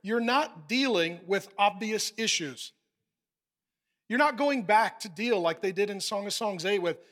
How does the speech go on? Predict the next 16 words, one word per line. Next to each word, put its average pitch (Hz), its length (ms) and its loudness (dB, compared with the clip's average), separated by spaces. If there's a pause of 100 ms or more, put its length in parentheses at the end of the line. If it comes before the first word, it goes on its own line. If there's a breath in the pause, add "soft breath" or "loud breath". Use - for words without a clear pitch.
(160 soft breath)
"Here's 254 300 -2
trauma 220 500 4
or 175 200 0
attachment 214 580 0
issues 214 400 -2
or 147 100 -6
issues 220 320 -2
from 247 140 -4
the 226 80 -4
past 214 480 0
or 151 40 -10
bad 185 320 2
relationships 220 680 0
or 139 80 -8
heartbreak 220 720 2
or 151 160 -4